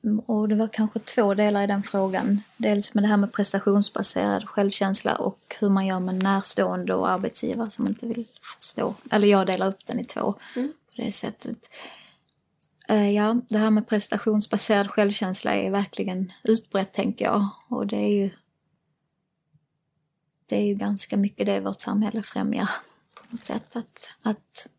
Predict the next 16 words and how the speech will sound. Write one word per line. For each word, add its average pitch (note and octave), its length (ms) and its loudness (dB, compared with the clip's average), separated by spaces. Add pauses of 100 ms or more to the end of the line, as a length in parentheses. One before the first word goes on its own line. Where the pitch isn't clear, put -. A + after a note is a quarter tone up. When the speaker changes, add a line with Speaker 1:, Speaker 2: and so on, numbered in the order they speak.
Speaker 1:
vårt G3+ 260 0
värde F#3+ 260 2
kommer F#3+ 440 0
ur G#3 40 -2
prestationen - 920 -4
och A3 100 -6
att, - 380 -10
att G#3+ 140 -4
leverera G3 560 0
någonting. G3+ 580 0 (160)
Att - 240 -8
värdet F#3+ 380 0
inte G3 260 0
är F#3 180 0
där F#3 220 0 (320)
ovillkorligt, G3 1000 0